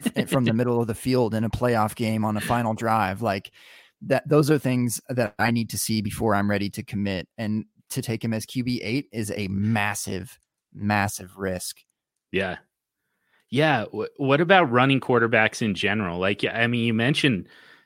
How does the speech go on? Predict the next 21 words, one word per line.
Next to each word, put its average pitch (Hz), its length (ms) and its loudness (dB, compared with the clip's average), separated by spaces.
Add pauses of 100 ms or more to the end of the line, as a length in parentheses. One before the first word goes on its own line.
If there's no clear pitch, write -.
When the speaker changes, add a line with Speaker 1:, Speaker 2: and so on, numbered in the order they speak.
Speaker 2:
several 123 640 2
guys 107 540 2
who 104 220 0
are, 104 520 0
you 107 200 -2
know, 98 320 -4 (120)
th-, 107 220 -6
they're 107 180 -2
kinda 131 260 2
known 107 320 4
for 117 160 0
their 107 160 2
rushing 107 440 0
upside. 90 400 -4
That's 98 220 -2
kind 117 200 -2
of 107 60 -2
the 95 80 -2
value 98 580 0
for 90 200 -6
them 92 280 -4